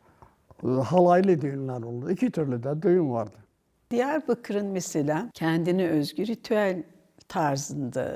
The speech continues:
Speaker 2: yapılan bazı günleri, geceleri vardı. Mesela bunların başında velime geceleri gelir. Ee, velime geceleri gerçekten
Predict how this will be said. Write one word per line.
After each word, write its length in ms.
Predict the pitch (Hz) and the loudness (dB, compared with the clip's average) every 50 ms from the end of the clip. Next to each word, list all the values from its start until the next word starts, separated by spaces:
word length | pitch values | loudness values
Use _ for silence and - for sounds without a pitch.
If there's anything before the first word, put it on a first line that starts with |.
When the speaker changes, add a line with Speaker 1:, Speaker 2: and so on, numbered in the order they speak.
| - - - - - | -8 -8 -8 -8 -6
Speaker 2:
yapılan 640 | 139 165 170 165 165 165 - - 165 185 214 226 247 247 - - - - _ _ _ | -6 -4 -6 -6 -8 -8 -6 -4 -4 -2 -2 -4 -6 -8 -12 -18 -20 -20 _ _ _
bazı 520 | 233 247 269 269 247 233 240 - - 240 240 220 220 208 196 170 165 170 170 180 - 175 | -2 0 0 0 -2 -2 -4 -4 -4 0 0 2 2 2 0 -2 -2 -4 -4 -4 -4 -2
günleri, 520 | 175 196 214 208 208 208 196 185 202 185 | -2 0 0 0 2 0 0 0 0 0
geceleri 580 | 160 156 151 - 160 156 165 156 147 151 127 117 | 0 0 0 0 -2 0 0 0 0 -2 -2 -2
vardı. 380 | 117 113 107 95 - - - - - _ _ - - - - _ _ | -4 -4 -4 -6 -8 -10 -16 -20 -20 _ _ -20 -20 -20 -20 _ _
Mesela 520 | - 208 - - - 175 170 170 165 170 - | -6 -6 -4 -2 0 2 2 2 2 0 0
bunların 360 | 220 233 233 220 240 226 196 | 0 0 0 0 0 -2 -2
başında 760 | 170 160 - - - 160 156 156 170 202 247 269 320 294 185 | -2 -4 -4 -6 -6 -6 -6 -6 -4 -4 -4 -2 -2 -2 0
velime 300 | 220 226 220 247 233 226 | 0 0 2 2 0 0
geceleri 580 | 208 - 156 131 - 127 117 117 110 107 110 - | 0 0 -2 -2 -2 -4 -4 -4 -4 -6 -8 -12
gelir. 520 | - - - - - - - - - - _ _ _ _ _ _ _ _ _ _ _ _ _ _ - - - - - - - _ _ _ _ - | -14 -16 -18 -16 -16 -16 -14 -14 -16 -18 _ _ _ _ _ _ _ _ _ _ _ _ _ _ -20 -20 -20 -20 -20 -20 -20 _ _ _ _ -6
Ee, 380 | 311 160 - - - - - 214 | -4 -2 -2 -2 -2 -4 -2 0
velime 320 | 220 240 240 262 277 311 | 0 2 2 2 2 2
geceleri 800 | 311 320 330 262 254 - 247 240 226 226 226 226 269 277 339 381 - _ _ _ _ _ _ _ _ | 2 0 -2 -4 -2 -2 -2 0 2 2 2 0 0 -4 -6 -8 -12 _ _ _ _ _ _ _ _
gerçekten 880 | - 226 294 339 - - - 214 - - - 190 185 214 240 247 - | -4 -4 -4 -4 -4 -4 -6 -6 -6 -4 -2 -2 -2 -2 -4 -8 -10